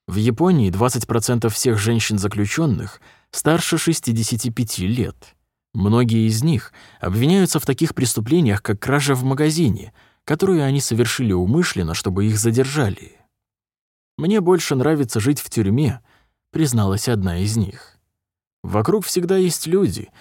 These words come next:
я не чувствую себя здесь одинокой. У меня нет никаких дел за пределами тюрьмы".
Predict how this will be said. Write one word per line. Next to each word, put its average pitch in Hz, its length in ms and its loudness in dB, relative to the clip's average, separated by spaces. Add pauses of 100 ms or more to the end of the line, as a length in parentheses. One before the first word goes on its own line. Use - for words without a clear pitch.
(180)
я 127 180 2
не 165 140 2
чувствую 170 520 0
себя 165 340 0
здесь 123 340 -2
одинокой. 147 720 -4 (540)
У 143 60 -4
меня 202 480 2
нет 196 300 -2
никаких 107 480 0
дел 120 320 2
за 113 200 -2
пределами 95 520 -2
тюрьмы". 131 480 -4